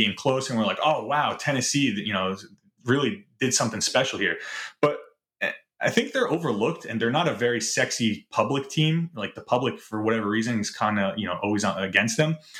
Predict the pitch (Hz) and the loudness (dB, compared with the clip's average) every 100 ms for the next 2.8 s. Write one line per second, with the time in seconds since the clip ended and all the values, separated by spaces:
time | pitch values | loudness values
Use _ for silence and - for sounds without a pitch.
0 | - 151 247 262 233 - 180 117 82 123 | -2 0 2 0 -2 0 0 0 -2 -4
1 | 156 87 82 - 98 123 113 113 101 156 | -4 -6 -6 -2 0 -2 -6 -8 0 0
2 | 202 269 113 98 82 117 117 | 2 0 0 -4 -2 0 0